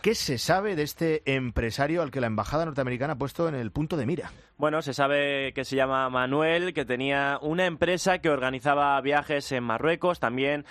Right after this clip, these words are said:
Speaker 2: en el Algarve, en Portugal, específicamente para aquellos alumnos de intercambio que de-, desearan viajar, eh, fuera de España y que a raíz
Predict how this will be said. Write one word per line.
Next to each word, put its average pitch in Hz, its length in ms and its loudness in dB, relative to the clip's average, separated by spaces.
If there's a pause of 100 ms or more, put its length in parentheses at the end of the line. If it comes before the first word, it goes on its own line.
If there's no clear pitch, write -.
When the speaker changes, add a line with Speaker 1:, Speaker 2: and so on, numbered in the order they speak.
(240)
Speaker 2:
en 107 140 -4
el 104 80 2
Algarve, 127 420 2
en 117 140 -6
Portugal, 127 480 2
específicamente 180 840 -2
para 180 380 2
aquellos 175 480 0
alumnos 165 460 0
de 160 80 0
intercambio 165 760 2 (280)
que 135 100 0
de-, 127 280 2
desearan 131 520 0
viajar, 135 320 2
eh, 127 180 -2
fuera 131 300 0
de 123 80 -2
España 170 640 0
y 143 200 0
que 160 200 0
a 139 140 0
raíz 147 420 0